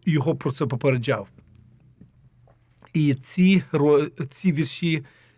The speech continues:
це якби виконання пророцтва Ісуса Христа, який цієї ночі говорив, що перше, ніж наступить ранок,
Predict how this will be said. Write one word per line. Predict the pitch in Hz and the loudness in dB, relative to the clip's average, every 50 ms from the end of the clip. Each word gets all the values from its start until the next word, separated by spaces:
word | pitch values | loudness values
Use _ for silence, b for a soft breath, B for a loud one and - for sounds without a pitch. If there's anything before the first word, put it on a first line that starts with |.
| b _ | b _
це | - - - 147 139 | -6 -2 0 2 2
якби | 135 135 139 131 127 135 143 139 | 2 2 0 0 0 2 2 2
виконання | 127 117 143 135 - 151 151 147 147 147 143 135 | 2 2 0 0 0 0 0 0 0 0 -2 -4
пророцтва | 135 - - 151 165 156 - - - 135 127 - | -4 -2 -2 0 0 -2 -2 -2 -2 -2 -2 0
Ісуса | 151 131 - - 127 - | -2 -6 -8 -10 -12 -12
Христа, | - 131 117 - - - 127 117 - - _ _ b b b b b b b b b _ | -10 -10 -8 -8 -8 -8 -10 -12 -12 -14 _ _ b b b b b b b b b _
який | 147 135 139 - 175 170 160 151 139 - - _ _ _ b b b b b b b _ _ | -10 -10 -4 -2 0 0 2 0 0 -2 -6 _ _ _ b b b b b b b _ _
цієї | - - 165 156 147 | -4 0 0 2 2
ночі | 151 156 156 139 - - | 2 2 0 0 -2 -2
говорив, | 127 127 139 139 139 135 139 131 120 - - - | -2 2 2 4 4 4 2 0 -2 -4 -8 -14
що | - - - 143 - | -20 -10 -8 -8 -4
перше, | - 170 156 143 - - 147 139 135 131 b b b b b b b b b b b b b - | 0 0 0 0 0 0 0 0 0 0 b b b b b b b b b b b b b -4
ніж | 147 143 147 135 107 | -2 0 0 0 0
наступить | 139 143 135 - - - 147 131 - 139 - - | 0 0 0 -2 -2 -4 -4 -2 -2 -4 -2 0
ранок, | 147 160 156 143 127 120 - - - | 0 0 0 0 -2 -4 -8 -10 -18